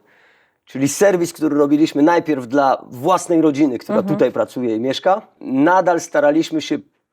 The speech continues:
Speaker 1: przenieść tą atmosferę, w której przyjmowaliśmy tych ludzi tutaj do Polski, czyli, e,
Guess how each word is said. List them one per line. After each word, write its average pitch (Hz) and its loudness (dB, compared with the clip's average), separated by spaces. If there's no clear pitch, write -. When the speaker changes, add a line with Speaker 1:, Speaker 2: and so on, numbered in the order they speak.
Speaker 1:
przenieść 175 0
tą 143 -2
atmosferę, 160 0
w - -20
której 143 -2
przyjmowaliśmy 151 2
tych 143 -8
ludzi 139 0
tutaj 139 -2
do 127 -6
Polski, 131 -4
czyli, 147 0
e, 127 2